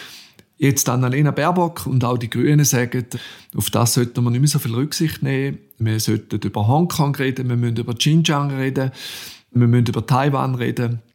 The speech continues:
Und, äh, selbst wenn das für unsere Wirtschaft einen Preis hat. Und das ist natürlich,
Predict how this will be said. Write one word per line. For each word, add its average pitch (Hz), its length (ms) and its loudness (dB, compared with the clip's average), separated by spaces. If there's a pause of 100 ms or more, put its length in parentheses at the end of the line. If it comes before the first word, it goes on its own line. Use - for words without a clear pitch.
(680)
Und, 113 600 2
äh, 110 360 -2
selbst 123 400 0
wenn 120 160 4
das 123 200 0
für 123 120 -2
unsere 120 320 0
Wirtschaft 120 460 -4
einen 101 100 0
Preis 113 380 -4
hat. 98 280 -8 (920)
Und 120 720 2
das 113 180 2
ist 139 160 0
natürlich, 117 560 -2